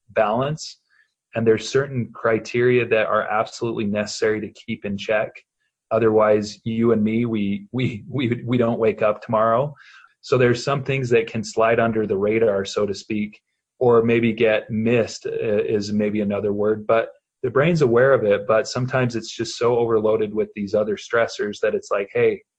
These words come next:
you know what? I'm just doing the best I can, and this is what I can focus on."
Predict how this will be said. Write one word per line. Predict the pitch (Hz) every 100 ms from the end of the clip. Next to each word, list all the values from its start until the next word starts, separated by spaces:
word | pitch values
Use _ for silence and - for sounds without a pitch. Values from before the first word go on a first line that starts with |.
| _ _ _ _
you | -
know | 113
what? | 110 117 120
I'm | 120
just | 113
doing | 127 117
the |
best | 107 110 -
I | 104
can, | 98 104 101 101 95 _ _ _ _ -
and | 107
this | 104 110
is | 101
what | 104 101
I | 95
can | 104
focus | 101 101 98 98
on." | - 101